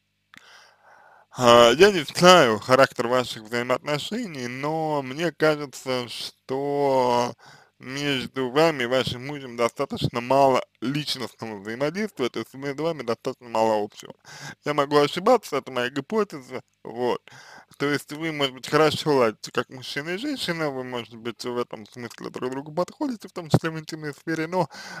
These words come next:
во всех остальных сферах вам, м, как-то вот, м, не получается, а, перес-, пересекаться. Потому что его отношение к мужу, мягко говоря, не-, неуважительное, то есть вы как будто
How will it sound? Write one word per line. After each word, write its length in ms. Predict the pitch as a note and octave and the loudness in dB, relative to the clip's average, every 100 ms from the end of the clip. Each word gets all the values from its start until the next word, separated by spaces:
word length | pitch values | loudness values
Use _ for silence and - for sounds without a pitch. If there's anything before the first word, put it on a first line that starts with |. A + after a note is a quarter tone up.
| - | -2
во 140 | F3 | 0
всех 220 | D#3+ D#4 C#4+ | 0 -4 -8
остальных 520 | - G3 F#3 E3+ - D#3 | -8 -8 -8 -8 -6 -8
сферах 460 | - E3+ E3 C#3+ - | -6 -4 -2 -4 -2
вам, 240 | D#3+ F3+ | -2 -2
м, 560 | D3+ B2 C3 C#3 C3 B2+ | -10 -18 -18 -20 -20 -8
как-то 320 | - C3 - | -6 -6 -10
вот, 140 | B2 A#2 _ | -14 -14 _
м, 580 | A#2+ A#2+ F2+ D2 D#2 D2 _ A1+ B1+ D2+ A2 | -20 -20 -20 -20 -20 _ _ _ _ -20 -12
не 100 | C#3 | -12
получается, 1000 | - D3+ C#3+ D#3 A#2+ G#2+ - - G2+ E2 _ D2+ G#2 | -4 -4 -4 0 0 0 -6 -6 -4 -4 _ -14 -4
а, 320 | A2 A2+ A2 - - | 0 0 -2 -6 -16
перес-, 420 | - - - - _ _ _ _ _ _ _ | -16 -16 -20 -20 _ _ _ _ _ _ _
пересекаться. 720 | - C3 B2+ - - - - - _ _ _ - - - - - - _ _ | -6 -2 -2 -6 -2 -2 -2 -20 _ _ _ -18 -18 -20 -20 -20 -20 _ _
Потому 280 | - A2+ G2+ | -2 -2 -4
что 220 | - A#2 | -4 -2
его 280 | A2+ E3+ G#3+ | 2 2 2
отношение 720 | - - F3 C#3+ - E3 D3+ | -2 -6 -4 -2 -4 -6 -8
к 80 | - | -10
мужу, 320 | D3+ D3 C3+ | -10 -8 -6
мягко 340 | C3+ C3 - - | -2 -2 -4 0
говоря, 320 | C3+ C#3 C3+ | 2 4 2
не-, 120 | B2+ | -4
неуважительное, 1080 | C3 B2+ B2+ C3 C3 C3 B2+ B2 C#3 C3 A#2+ | -14 -12 -8 -2 2 2 0 -12 -16 -8 -8
то 120 | - | -8
есть 120 | A2+ - | -14 -4
вы 140 | B2 | -6
как 220 | - A#2+ | -2 -4
будто 180 | A#2+ A#2+ | -4 -12